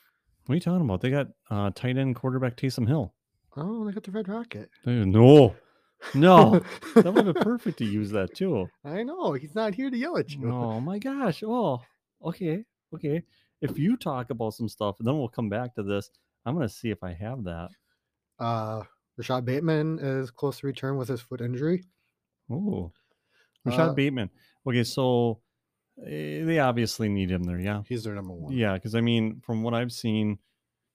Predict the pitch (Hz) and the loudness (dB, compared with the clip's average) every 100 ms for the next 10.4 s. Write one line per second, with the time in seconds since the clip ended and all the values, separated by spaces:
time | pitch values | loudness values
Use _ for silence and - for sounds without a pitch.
0 | _ _ - 110 104 - 120 107 110 101 | _ _ -4 -4 -4 -10 -6 -4 -2 -4
1 | - 113 107 92 95 - 127 117 101 98 | -4 -4 -2 -4 -6 -6 -6 -4 -4 -2
2 | 101 104 101 - 117 113 98 92 90 90 | -2 -2 -4 -6 -6 -4 -4 -4 -4 -8
3 | _ _ - 104 95 90 - _ _ _ | _ _ -8 -4 -2 -4 -8 _ _ _
4 | _ - 95 90 87 - 110 104 101 92 | _ -10 -6 -6 -8 -4 -2 2 2 0
5 | 90 - 95 - 104 104 - 90 90 92 | -2 -4 -4 -2 -2 -2 -4 -4 -2 -2
6 | 98 92 95 101 104 104 98 98 95 - | -2 -2 -2 -4 -2 -2 -2 -4 -6 -8
7 | _ _ _ _ - 104 101 - 120 120 | _ _ _ _ -4 -4 -2 -2 -2 -2
8 | 98 117 - 110 95 110 104 101 95 98 | -4 -6 -4 -4 -2 -2 -2 0 -2 -2
9 | 110 117 127 104 98 95 110 101 101 98 | -2 -2 0 0 0 0 0 0 0 0
10 | 98 101 101 95 | -2 -2 -4 -6